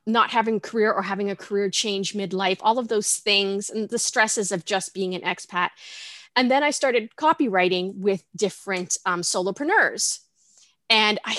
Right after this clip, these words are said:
kept noticing over and over again, they would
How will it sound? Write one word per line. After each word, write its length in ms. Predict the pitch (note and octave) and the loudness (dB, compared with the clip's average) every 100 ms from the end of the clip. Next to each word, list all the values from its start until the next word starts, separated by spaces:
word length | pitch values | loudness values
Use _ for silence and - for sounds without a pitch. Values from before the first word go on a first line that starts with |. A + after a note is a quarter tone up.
| - | -4
kept 340 | - E4 - - | 0 0 -2 -6
noticing 680 | A3+ C4+ G#4+ F#4 - F#3+ F3+ | 2 4 6 4 2 0 -2
over 240 | G#3+ C#4+ F#4+ | -4 -2 0
and 100 | F4+ | 2
over 280 | E4 D#4+ C#4 | 0 0 0
again, 440 | G3 F3 F3+ F#3 _ _ | 0 -2 -4 -10 _ _
they 100 | - | 2
would 220 | C#4+ D#4+ | 4 2